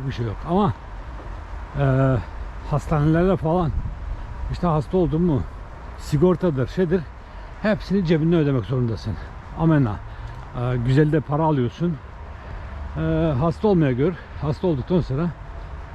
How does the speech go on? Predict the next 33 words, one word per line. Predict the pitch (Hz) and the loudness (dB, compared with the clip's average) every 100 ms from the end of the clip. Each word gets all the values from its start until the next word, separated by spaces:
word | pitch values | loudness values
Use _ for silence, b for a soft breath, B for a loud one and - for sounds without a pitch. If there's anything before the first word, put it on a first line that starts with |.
| - | -6
e, | 135 120 117 117 | -4 -2 -2 -2
tabii | 147 123 - | -2 -2 0
ki | 165 143 - - | 0 0 -2 0
bir | 165 | 2
sürü | - 151 | 2 0
sıkıntı. | - 143 139 175 | 0 0 2 6
Neyse | 254 - 170 | 6 4 2
dostlarım, | 226 190 185 | 0 2 2
onu | 240 202 | 2 4
boş | 240 151 | 2 2
versin. | 185 190 220 - B B B B - | 0 0 -2 -2 B B B B 0
Bakın. | 214 175 98 - - - - - - - - 214 | 2 2 0 -4 -18 -18 -16 -14 -12 -12 -2 2
Bakın | 220 220 | 4 6
arkadaşlar, | 226 226 220 143 180 | 6 6 4 4 4
bakın, | 190 160 | 4 2
bakın, | 190 180 | 0 2
bakın | 185 180 | 4 6
burada | 190 196 | 6 8
ne | 190 | 8
var, | 170 165 170 | 6 6 6
ne | 175 | 6
görüyor, | 180 151 143 | 6 4 2
bakın, | 143 151 | -2 -4
bakın, | 143 139 - 160 | -4 -8 -8 -4
bakın, | 147 143 120 - - | -2 -2 -4 -12 -8
bakın. | 151 139 120 - - - - - - - - - - 160 | -6 -6 -6 -10 -12 -14 -14 -14 -14 -14 -12 -14 -10 -4
Bakın | 175 | 2
arkadaşlar, | 196 180 170 156 156 | 2 2 0 -2 -2
bu | 202 220 | 0 0
fındık | 180 185 220 | 2 4 4
ağacı | 214 196 165 | 2 0 -2
bunlar, | 170 185 170 | -2 0 2
hey. | 214 | 2